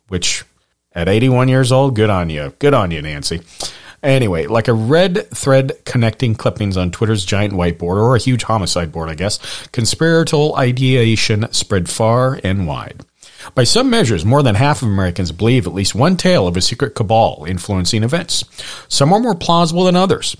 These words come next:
A few are even true, but most, from classics like the fake moon landing to new school stuff like five G cell towers causing covid, defy science and logic. And while social media platforms like Twitter and Meta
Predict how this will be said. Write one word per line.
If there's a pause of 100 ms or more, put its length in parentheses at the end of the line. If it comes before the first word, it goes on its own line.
(140)
A
few
are
even
true, (140)
but
most,
from
classics
like
the
fake
moon
landing (340)
to
new
school
stuff
like
five
G
cell
towers
causing
covid, (380)
defy
science
and
logic. (760)
And
while
social
media
platforms
like
Twitter
and
Meta